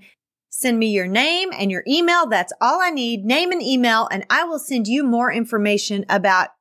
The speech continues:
going from an educator to an entrepreneur and owning your own time, starting your own business. I'm gonna walk you through the entire process. Remember, I have done this, and it took me a little bit to get through it and figure things out because I didn't know what I didn't know.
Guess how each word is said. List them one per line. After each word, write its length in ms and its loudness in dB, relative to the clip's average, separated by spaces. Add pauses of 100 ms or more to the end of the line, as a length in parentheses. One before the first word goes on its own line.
(240)
going 300 0
from 220 -2
an 140 -4
educator 540 0
to 180 -2
an 180 -2
entrepreneur 760 0 (460)
and 260 0
owning 360 2
your 120 0
own 200 2
time, 500 2 (160)
starting 480 0
your 160 -2
own 160 0
business. 480 0
I'm 140 0
gonna 200 0
walk 380 0
you 180 -10
through 280 -8
the 180 -4
entire 800 -4
process. 840 0 (280)
Remember, 440 2
I 320 0
have 140 -12
done 240 0
this, 380 0 (260)
and 340 2
it 140 0
took 240 -4
me 200 -2
a 120 0
little 240 2
bit 220 0
to 80 -10
get 260 -2
through 240 0
it 240 0
and 160 0
figure 260 0
things 300 -2
out 380 0
because 320 -4
I 100 2
didn't 260 -2
know 160 2
what 140 0
I 100 2
didn't 300 -4
know. 400 0